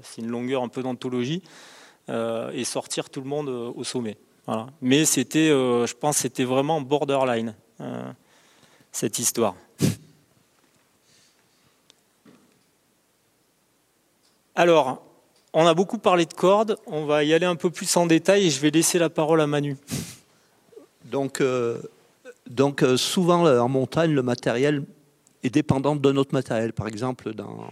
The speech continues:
Speaker 2: pour parler d'un autre domaine que le rocher, par exemple, le piolet traction, euh, n'a pu être, n'a pu être inventé que parce qu'il y avait des pointes avant sur les crampons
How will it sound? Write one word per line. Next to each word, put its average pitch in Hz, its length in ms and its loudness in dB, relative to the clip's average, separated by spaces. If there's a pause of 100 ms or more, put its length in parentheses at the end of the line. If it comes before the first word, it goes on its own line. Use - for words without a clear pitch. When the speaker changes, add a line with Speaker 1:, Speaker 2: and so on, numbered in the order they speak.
Speaker 2:
pour - 120 -10
parler 117 220 0
d'un 110 240 -6
autre 123 160 -2
domaine 120 320 -4
que 120 120 -8
le 113 60 -4
rocher, 110 360 -4
par 123 160 -2
exemple, 107 220 -8 (380)
le 139 180 2
piolet 147 260 2
traction, 139 580 0
euh, 110 200 -2
n'a 117 220 -4
pu 135 200 0
être, 127 140 0
n'a 127 120 -2
pu - 160 -4
être 131 200 -2
inventé 127 520 -2
que - 240 -2
parce 147 220 0
qu'il 135 100 0
y - 0 -
avait 123 120 0
des 127 100 0
pointes 131 240 -2
avant 120 160 -2
sur - 160 -4
les 107 80 0
crampons 139 460 -2